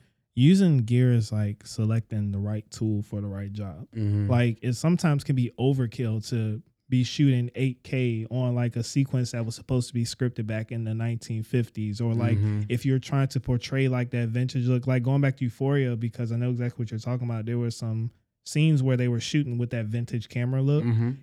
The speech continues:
Speaker 1: and that amplified the story, bro. Like, to me, like, Euphoria, the writers in that show, amazing. Like,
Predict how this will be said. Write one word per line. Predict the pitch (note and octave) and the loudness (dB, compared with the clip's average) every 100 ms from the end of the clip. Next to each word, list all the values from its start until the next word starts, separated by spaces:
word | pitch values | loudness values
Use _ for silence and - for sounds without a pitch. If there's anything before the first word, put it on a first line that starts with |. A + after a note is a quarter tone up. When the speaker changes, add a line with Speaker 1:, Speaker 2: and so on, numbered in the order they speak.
| _ - | _ 0
Speaker 1:
and | B2+ B2 | 2 4
that | B2+ C#3+ E3 - - | 6 4 2 -4 0
amplified | C3 D#3 D3 B2+ A#2+ G#2 | 2 4 2 2 0 -2
the | |
story, | - - C#3+ C3 | -8 -2 2 2
bro. | A2 A#2 | 0 0
Like, | A#2+ A#2+ | 0 -2
to | - | 0
me, | B2 D3 | 2 4
like, | C#3 C3+ A#2+ | 4 0 2
Euphoria, | D#3 - G3+ G#3 F3+ | 0 2 4 6 4
the | C3+ C3 | 2 2
writers | B2 D#3+ D#3+ C3+ | 4 6 6 4
in | B2 | 0
that | A#2+ | -2
show, | - A#2 G#2+ - _ - - - | -2 -2 -2 -4 _ -20 -20 -2
amazing. | A#2+ A2 G#2+ G2+ E2+ D3 - | 0 2 0 -2 -6 -10 -4
Like, | A2+ G#2 | -2 -2